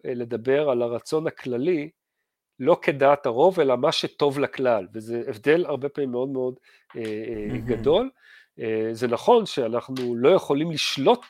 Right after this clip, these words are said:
Speaker 1: בזה, וגם אנחנו לא יודעים תמיד מהו, אבל, אה, זה מחשבה שהיום בימים האלה, אני חושב שהיא מאוד חשוב להזכיר אותה, לנסות לחשוב אותה, שבאמת, אה,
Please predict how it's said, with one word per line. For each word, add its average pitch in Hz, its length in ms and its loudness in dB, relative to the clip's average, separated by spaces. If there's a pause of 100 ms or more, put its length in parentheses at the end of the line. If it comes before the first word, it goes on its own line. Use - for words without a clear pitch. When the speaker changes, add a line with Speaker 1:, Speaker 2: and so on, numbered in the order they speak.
Speaker 1:
בזה, 110 380 -4
וגם 104 140 -4
אנחנו 107 180 0
לא 139 40 6
יודעים 156 580 2
תמיד 107 400 -4 (420)
מהו, 117 480 2 (460)
אבל, 117 440 0
אה, 113 420 -2
זה 123 200 -4
מחשבה 117 500 0
שהיום 147 520 0
בימים 127 420 0
האלה, 147 320 2 (560)
אני 113 80 -12
חושב 147 140 -6
שהיא 151 220 -6
מאוד 131 260 0
חשוב 147 420 -8
להזכיר 143 480 -2
אותה, 135 360 -2 (340)
לנסות 131 320 -8
לחשוב 170 460 4
אותה, 123 240 -2
שבאמת, 127 560 -2 (460)
אה, 113 280 -4